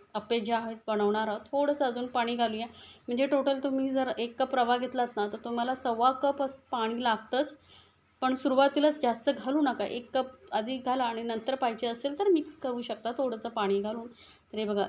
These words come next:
इथपर्यंत असं सैलसर असं आपण हे बॅटर बनवून घेतलेलं आहे.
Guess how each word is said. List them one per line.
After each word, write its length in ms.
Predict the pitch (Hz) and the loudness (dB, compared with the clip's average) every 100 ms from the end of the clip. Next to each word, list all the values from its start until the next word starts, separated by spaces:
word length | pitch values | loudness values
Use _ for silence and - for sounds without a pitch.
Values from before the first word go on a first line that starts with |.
| 185 | -4
इथपर्यंत 380 | 208 - 214 | -10 -2 0
असं 220 | 220 220 240 | 0 -2 -2
सैलसर 440 | 262 220 208 247 | 0 -2 -2 -2
असं 220 | 240 247 | 0 0
आपण 240 | 233 233 233 | 0 -2 -4
हे 140 | 254 269 | -6 -4
बॅटर 280 | 208 202 220 | -4 -2 -4
बनवून 340 | 226 226 226 247 | -4 -4 -2 -2
घेतलेलं 400 | 247 247 233 240 | -2 0 2 4
आहे. 280 | 220 233 | 4 2